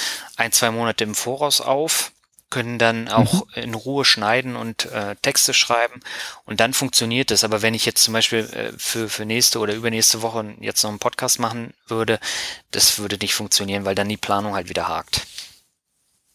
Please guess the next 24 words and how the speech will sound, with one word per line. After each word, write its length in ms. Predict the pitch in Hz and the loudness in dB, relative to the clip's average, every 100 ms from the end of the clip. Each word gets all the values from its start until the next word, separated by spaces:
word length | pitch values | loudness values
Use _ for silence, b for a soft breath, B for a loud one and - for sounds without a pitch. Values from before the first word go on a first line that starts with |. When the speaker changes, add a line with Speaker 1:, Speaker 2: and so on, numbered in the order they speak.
| _ | _
Speaker 2:
Ja. 180 | 110 107 - _ _ | 2 2 -2 _ _
Ja, 160 | 107 98 _ B B B | 2 2 _ B B B
also 160 | 110 120 | 0 4
das 220 | 117 - | 2 4
heißt, 300 | 120 135 - | 6 6 6
dein 160 | 120 117 | 6 6
Rhythmus, 540 | 143 147 143 131 - | 4 4 6 6 6
der 160 | 127 113 | 6 6
für 160 | - | 4
dich 240 | 117 123 - | 4 4 4
funktioniert 840 | - 120 120 - 113 117 120 120 | 2 0 2 2 6 8 6 6
hat, 160 | 131 113 | 2 2
ist 300 | 117 113 - B B B _ | 0 0 -2 B B B _
alle 280 | 110 120 117 | 6 6 6
zwei 520 | - - 107 110 101 | 2 4 4 4 4
Wochen 420 | 107 - 123 110 | 0 2 0 0
ein 540 | - 92 101 107 107 107 | 0 2 6 6 4 2
Podcast 640 | - - - 117 98 - - | 0 -2 0 0 0 0 2
mit 240 | 107 - | 2 2
begleitendem 840 | 113 104 101 107 - 107 101 101 - | 2 6 6 6 4 4 4 2 2
Artikel. 540 | 98 - 107 - 98 - | 0 2 0 2 0 -2
Speaker 1:
Genau. 240 | - 185 - - _ _ _ _ _ - | -10 -12 -16 -20 _ _ _ _ _ -14
Ja. 120 | 92 - _ | -14 -16 _
Speaker 2:
Okay. 300 | - - 95 | -8 -4 -6